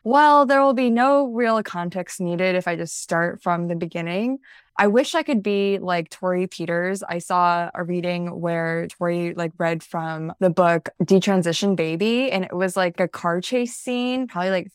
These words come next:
three quarters of the way through the book. And it was great. It was set up so well. You didn't really need that much context. And it was like, I wish I had, like, honestly, the time to maybe just think about, like, do I have, like, a car chase scene?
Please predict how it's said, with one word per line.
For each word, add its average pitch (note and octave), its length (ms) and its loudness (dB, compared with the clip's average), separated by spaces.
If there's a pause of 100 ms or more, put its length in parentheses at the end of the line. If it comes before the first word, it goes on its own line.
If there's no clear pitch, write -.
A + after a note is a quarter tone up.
three G3 220 0
quarters F3 720 -4
of F3 140 -4
the F3+ 80 0
way F3 140 0
through F#3 220 -4
the F3 80 -6
book. E3+ 480 -4
And F#3+ 120 -2
it F#3+ 100 -4
was F#3 180 -4
great. F3+ 460 -2
It E3+ 60 -2
was E3+ 120 -6
set F3+ 160 0
up G#3 140 -4
so G3 260 -2
well. E3+ 460 0
You F3 100 -6
didn't F#3 200 -6
really F#3 180 -4
need E3+ 180 -8
that E3+ 140 -8
much E3+ 180 -10
context. E3+ 480 -4
And F3 80 -2
it E3+ 40 -2
was D#3+ 100 -6
like, E3+ 100 -4
I E3+ 120 -4
wish F#3+ 360 0
I B3 120 0
had, E3+ 360 0
like, D#3+ 320 -4
honestly, F3+ 360 0
the F3 120 -2
time E3+ 760 -2
to - 120 -2
maybe E3 260 0
just - 300 -8
think E3 180 -2
about, G3 440 0
like, E3+ 200 -2
do E3 140 -2
I D#3+ 140 0
have, G#3 260 0
like, C4+ 140 -6
a C4 100 -4
car B3+ 240 -6
chase B3+ 300 -4
scene? A#3+ 460 -2